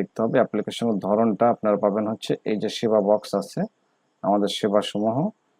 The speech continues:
এই সেবা বক্সের একদম নিচে, এই যে একদম নিচে এইখানে যে ডুপ্লিকেট প্রত্যয়নপত্র প্রাপ্তির আবেদনপত্র, এইখানে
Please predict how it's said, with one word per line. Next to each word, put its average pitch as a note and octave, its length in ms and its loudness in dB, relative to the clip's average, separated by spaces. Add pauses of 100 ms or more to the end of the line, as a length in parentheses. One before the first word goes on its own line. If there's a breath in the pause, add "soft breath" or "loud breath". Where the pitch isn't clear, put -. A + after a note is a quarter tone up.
(420)
এই G2 80 0
সেবা A2 300 2
বক্সের G#2 460 0
একদম F#2+ 600 0 (500)
নিচে, G2+ 300 -2 (2250)
এই G#2+ 220 4
যে - 80 -12 (680)
একদম G#2 280 0 (120)
নিচে F#3 300 0 (380)
এইখানে A2+ 380 0
যে G#2+ 40 2
ডুপ্লিকেট C3+ 600 2 (120)
প্রত্যয়নপত্র A2 680 0
প্রাপ্তির - 360 -2
আবেদনপত্র, - 1300 -2 (220)
এইখানে B2+ 300 4